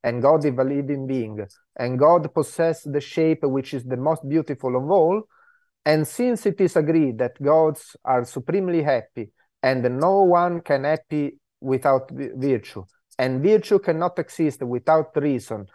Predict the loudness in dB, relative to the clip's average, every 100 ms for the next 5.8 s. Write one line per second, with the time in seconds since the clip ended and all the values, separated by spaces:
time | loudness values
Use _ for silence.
0 | _ _ -2 2 4 4 4 2 -2 -4
1 | -6 -6 -6 -6 -8 -6 -6 -6 -6 -4
2 | -4 -6 _ -2 -2 -2 -12 -20 _ _
3 | -6 2 4 4 2 0 -2 -2 0 0
4 | 2 -2 4 4 4 0 -8 -8 -6 -2
5 | 0 0 0 -6 -4 -2 -2 -6